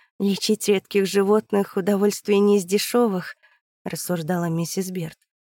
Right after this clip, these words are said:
"А диагностический артефакт, настроенный на членистоногих, он же стоил целое состояние.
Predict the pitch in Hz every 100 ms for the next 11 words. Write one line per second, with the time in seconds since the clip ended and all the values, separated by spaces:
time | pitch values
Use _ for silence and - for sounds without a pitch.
0 | _ - 196 180 175 190 180 202 - 214
1 | 190 - 190 - 190 208 - 196 202 -
2 | 214 208 196 196 - 202 202 196 - 202
3 | 233 226 190 - - - _ _ _ 190
4 | 180 214 - 247 226 - 226 220 247 -
5 | 254 254 240 202 190